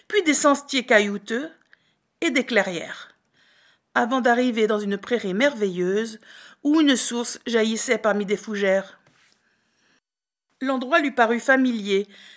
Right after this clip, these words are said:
comme si elle y était déjà venue. Elle se pencha sur la source pour y boire. Là, comme dans un miroir,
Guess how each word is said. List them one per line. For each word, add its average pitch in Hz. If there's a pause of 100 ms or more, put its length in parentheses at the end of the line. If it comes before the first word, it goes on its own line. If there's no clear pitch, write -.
(140)
comme 277
si 339
elle 311
y 269
était 262
déjà 247
venue. 240 (1080)
Elle 208
se 220
pencha 214
sur 202
la 180
source 214
pour 190
y 185
boire. 311 (920)
Là, 202 (340)
comme 196
dans 208
un 277
miroir, 226